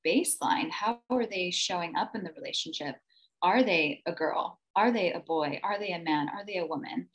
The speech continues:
And it's so important to just take time to get to know someone. I always tell my girls too, is how,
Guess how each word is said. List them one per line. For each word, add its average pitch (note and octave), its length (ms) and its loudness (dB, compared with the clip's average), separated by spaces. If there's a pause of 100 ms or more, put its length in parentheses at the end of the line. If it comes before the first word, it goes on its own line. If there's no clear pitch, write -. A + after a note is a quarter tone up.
(240)
And F#3 320 -2 (420)
it's - 380 0
so B3 240 4
important F#3+ 500 0
to F#3 100 -14
just B3 400 0
take G#3 260 -8
time F#3 460 0
to - 120 -16
get F#3 160 -12
to F3 140 -12
know F#3+ 140 0
someone. D3 420 -2 (560)
I F3+ 60 6
always G#3+ 260 4
tell G3+ 180 0
my F#3+ 160 2
girls F#3 360 0
too, F#3+ 440 6 (600)
is F#3+ 300 0 (200)
how, B3 800 4